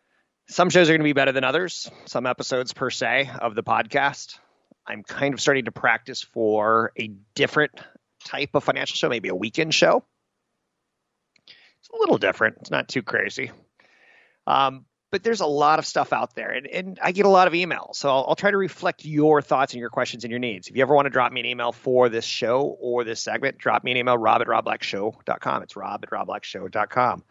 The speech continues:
Let me give you an example of an email I recently got. Um, Brittany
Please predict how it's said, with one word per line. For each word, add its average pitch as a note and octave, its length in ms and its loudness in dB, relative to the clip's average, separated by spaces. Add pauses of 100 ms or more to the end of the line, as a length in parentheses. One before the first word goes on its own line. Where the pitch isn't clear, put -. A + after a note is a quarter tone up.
(540)
Let F3 160 4
me G3 80 6
give D#3+ 120 6
you E3 100 8
an D#3 40 6
example B2 640 2
of A#2+ 80 2
an B2+ 60 -2
email C3+ 340 2
I C3 200 0
recently A#2+ 680 -6
got. G2+ 380 -4 (2750)
Um, C3 380 2
Brittany C3+ 420 -2